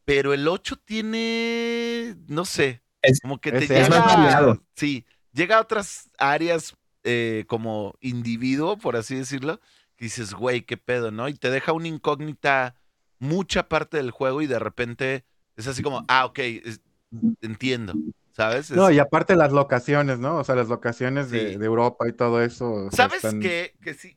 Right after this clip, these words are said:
Speaker 1: lo único que sí te, voy a, voy a comentar, y perdón que lo, que lo aviente, hubo un detalle que se me hizo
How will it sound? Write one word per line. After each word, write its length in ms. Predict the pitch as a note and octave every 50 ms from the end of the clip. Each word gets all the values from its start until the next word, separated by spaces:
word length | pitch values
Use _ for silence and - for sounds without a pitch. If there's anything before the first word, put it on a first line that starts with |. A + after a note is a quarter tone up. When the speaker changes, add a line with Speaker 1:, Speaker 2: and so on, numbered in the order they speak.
| _ _
Speaker 1:
lo 200 | - D3+ D#3 D#3+
único 420 | E3+ G3 A#3 C#4 D4+ - G#3+ F3+
que 100 | - C#3
sí 260 | B2+ - - D#3+ - _ _
te, 160 | - - - _ _ _ _ _ _ _ _ _ _ _ _ - B2+ B2
voy 240 | A#2 A#2 C#3+ D#3+ E3+
a, 100 | F3 D#3+
voy 260 | B2 B2+ C3+ D3+ E3+
a 100 | F#3 -
comentar, 600 | - B2+ G#2+ G#2 G2+ G2+ G2 - A2 A2 A#2+ C3+
y 80 | C3+
perdón 500 | G#2+ - G2 F#2 F#2 G#2 A2 B2+ D3 E3+ _
que 100 | - A2
lo, 240 | G2 G2 F#2+ F#2+ F2
que 100 | - F#2+
lo 100 | F#2 F2+
aviente, 440 | F2 F#2 G2 G2+ G#2+ G#2+ - D3 E3+ _ _ _ _ _ _ _ _ _ _ -
hubo 380 | F3 F#3+ - B4 B4+ C5+ _ _
un 360 | - G3+ A3 B3 C4+ C#4 - _ _
detalle 640 | _ C#3+ B2+ C#3 C3 - - D3+ C#3+ D3 C#3+ E3 F#3
que 80 | - -
se 140 | - - B2
me 100 | A#2 C3
hizo 320 | B2 - D3+ B2 - -